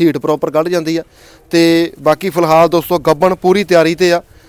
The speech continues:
ਕੋਈ ਵੀਰ ਲੈ ਕੇ ਜਾਊਗਾ ਦੋਸਤੋ, ਦੋ ਚੌਂਕ ਦਿਨਾਂ ਦਾ ਆਈਡੀਆ, ਪੰਜਾਂ ਦਿਨਾਂ ਦਾ ਆਈਡੀਆ ਤੁਸੀਂ ਮੰਨ ਕੇ ਸੌਦਾ ਕਰ ਸਕਦੇ ਜੇ, ਠੀਕ ਹੈ ਜੀ। ਹ-, ਹਫ਼ਤੇ ਦੇ ਬਿਲਕੁਲ ਅੰਦਰ ਬਾਹਰ ਸੁਣਦੀ ਆ ਤੇ ਵਜਨ ਵਟਾ ਪੂਰਾ ਮੱਝ ਦਾ,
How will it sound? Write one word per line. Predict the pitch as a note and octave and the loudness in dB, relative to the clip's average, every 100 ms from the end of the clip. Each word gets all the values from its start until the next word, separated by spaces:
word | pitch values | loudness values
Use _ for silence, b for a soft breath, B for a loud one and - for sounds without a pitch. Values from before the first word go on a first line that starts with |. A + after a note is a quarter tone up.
| b b | b b
ਕੋਈ | F3 | 0
ਵੀਰ | F3+ F#3 | 2 0
ਲੈ | E3+ D#3+ | 2 0
ਕੇ | E3+ | 2
ਜਾਊਗਾ | E3+ F3 | 0 0
ਦੋਸਤੋ, | E3+ E3 F3 | -2 -4 -6
ਦੋ | D3 D#3 | -4 -4
ਚੌਂਕ | D3+ D#3+ E3 | -2 -2 -2
ਦਿਨਾਂ | D#3+ D#3 | -4 0
ਦਾ | D#3 D3+ - | 0 0 -2
ਆਈਡੀਆ, | D3+ D3 D3+ D#3 D3+ D3+ - | -4 0 0 0 -2 -6 -6
ਪੰਜਾਂ | D3 D3+ | -4 -2
ਦਿਨਾਂ | D3+ D3+ | -2 -2
ਦਾ | |
ਆਈਡੀਆ | C#3+ C#3 | -2 -2
ਤੁਸੀਂ | C#3+ C3+ C#3+ | -6 -6 -8
ਮੰਨ | C3+ | -6
ਕੇ | C3+ | -8
ਸੌਦਾ | D3 C3 C#3+ | -10 -6 -4
ਕਰ | C3+ A#2+ | -4 -6
ਸਕਦੇ | C3 C3 C#3 | -8 -8 -8
ਜੇ, | C#3 | -8
ਠੀਕ | C#3 | -6
ਹੈ | D#3+ | -8
ਜੀ। | |
ਹ-, | D3+ F3 - E3 | -4 -6 -6 -8
ਹਫ਼ਤੇ | - D#3 | -8 -8
ਦੇ | D3 | -6
ਬਿਲਕੁਲ | E3+ E3+ | -6 -6
ਅੰਦਰ | D3+ C#3+ | -6 -2
ਬਾਹਰ | D3 | -2
ਸੁਣਦੀ | C3 C3+ C#3 C3 | -4 -8 -10 -12
ਆ | - b b b b | -16 b b b b
ਤੇ | E3 | -6
ਵਜਨ | D3+ D#3+ F#3+ | -2 0 2
ਵਟਾ | G3+ G#3 G3 | 2 2 2
ਪੂਰਾ | F3 F#3 | 2 2
ਮੱਝ | F3 E3 | 2 0
ਦਾ, | E3+ | -2